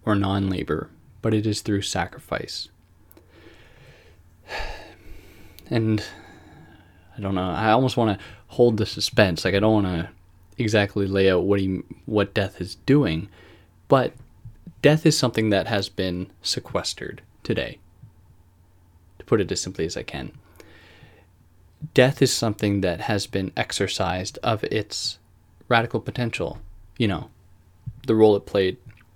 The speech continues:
in sacrifice, for instance, in certain cultures, in certain civilizations, the role that, you know, sacrifice played in nourishing the people with sunlight, as just one example.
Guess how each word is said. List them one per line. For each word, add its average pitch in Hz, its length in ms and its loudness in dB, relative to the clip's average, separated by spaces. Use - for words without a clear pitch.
in 107 120 -4
sacrifice, - 560 -2
for - 160 -10
instance, - 460 -14
in 107 80 -2
certain 82 420 0
cultures, 190 440 4
in 131 80 2
certain 120 240 -4
civilizations, 113 720 -2
the 123 80 0
role 110 180 6
that, 95 180 0
you 120 100 -2
know, 90 180 -6
sacrifice 104 480 -2
played 104 400 0
in 92 260 -4
nourishing 107 580 2
the 95 80 -2
people 101 360 -2
with 95 160 -4
sunlight, 87 520 -6
as 104 180 -2
just - 200 -6
one 87 120 -2
example. - 560 -6